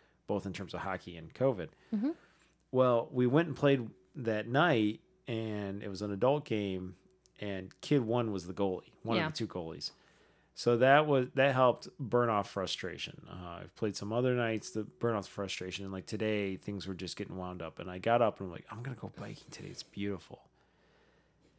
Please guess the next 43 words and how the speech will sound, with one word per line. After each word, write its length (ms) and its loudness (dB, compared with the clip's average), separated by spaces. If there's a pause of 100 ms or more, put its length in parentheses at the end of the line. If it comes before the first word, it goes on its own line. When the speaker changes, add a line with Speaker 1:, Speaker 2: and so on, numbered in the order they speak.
(720)
Speaker 1:
That 160 6
was 140 4
at 140 8
eight 200 8
A 140 10
M. 1000 8
Speaker 2:
<laughs> 100 4
Speaker 1:
I 40 6
spent 220 8
almost 260 8
all 180 12
day 360 8
in 140 4
the 880 2 (1040)
bike 280 2
shorts, 560 6
the 120 2
tight 300 4
little 180 8
bike 220 10
shorts 340 10
that 100 6
make 180 4
you 80 0
feel 160 6
like 140 8
you're 80 4
wearing 160 6
a 60 4
diaper 360 8
'cause 200 2
of 120 2
the, 200 6
uh, 120 4
Speaker 2:
The 160 2
Speaker 1:
padded, 240 10
Speaker 2:
giant 240 0
pad 200 6 (220)
in 100 8
Speaker 1:
the 80 10
Speaker 2:
them. 60 12
Speaker 1:
giant 320 10
pad, 400 10